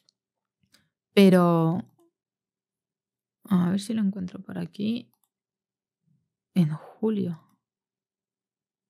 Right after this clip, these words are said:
Yo creo que empecé en julio. Por lo que estoy viendo en los guiones aquí, empecé en julio.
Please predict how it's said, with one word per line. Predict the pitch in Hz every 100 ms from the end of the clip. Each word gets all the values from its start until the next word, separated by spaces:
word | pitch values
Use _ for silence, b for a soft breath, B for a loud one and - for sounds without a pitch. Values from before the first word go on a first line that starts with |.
| _ _ _ _ _ _ _ _ _ _ -
Yo | 196
creo | 247
que | 262
empecé | 214 196 196
en |
julio. | - 170 160 160
Por | 160
lo | 175
que | 170
estoy | - 202
viendo | 202 196
en |
los | 180 170
guiones | 165 185 190 240 - -
aquí, | 165 - 233 -
empecé | 175 165 -
en | 180
julio. | - 175 -